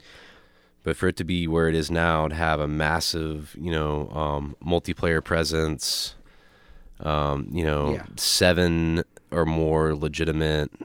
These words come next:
Speaker 1: top-selling titles. And, and the thing is, now it's evolved into more than, you know, driving around, running over Buddhist conga line.
Speaker 2: Yeah.
Speaker 1: It's, you know, it's, there, you, you can choose to not do that. You can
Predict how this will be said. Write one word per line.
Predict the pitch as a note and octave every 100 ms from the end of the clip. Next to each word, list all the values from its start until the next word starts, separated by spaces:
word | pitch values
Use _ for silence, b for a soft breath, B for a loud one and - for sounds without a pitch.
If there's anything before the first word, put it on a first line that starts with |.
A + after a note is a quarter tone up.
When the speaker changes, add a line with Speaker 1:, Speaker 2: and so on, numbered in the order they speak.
| - _ - - _ -
Speaker 1:
top-selling | - D#2+ - D#2+ D#2+ D#2
titles. | D2+ D#2+ D#2+ D#2 D#2 - - b b b b b b
And, | B2 A#2 -
and | B2 C#3
the |
thing | - D#3+
is, | D3 B2 G#2
now | E2 C#2+ G2+ A2 G2+
it's | F2+ F#2
evolved | E2+ E2+ D#2+
into | D#2+ E2
more | E2 E2
than, | D#2 D#2 D2+ D2 - - -
you | F2+
know, | D#2
driving | D2 D#2+ D#2
around, | D#2 D2+ D2 D2
running | D#2 D#2
over | D#2 D2 D2+
Buddhist | D2 D#2+ D2 -
conga | E2+ D#2+ C2+
line. | C2+ C2 C2+ -
Speaker 2:
Yeah. | C#3+ F#2 - - -
Speaker 1:
It's, | F2 - - -
you | G2
know, | E2 D#2 -
it's, | D#2 - - -
there, | A#1 C2+ F2+ F#2+ -
you, | F#2 F#2+ -
you | G2
can | G2 F#2+
choose | - A2 G2+ F#2 E2 D2+ -
to | F2 D#2+ D2+ - b b b b b -
not | E2 C#2+
do | D2+
that. | C#2 C#2 D2
You | D#2+
can | - D#2+ D#2+ D#2 D2+ D#2 D2+ D2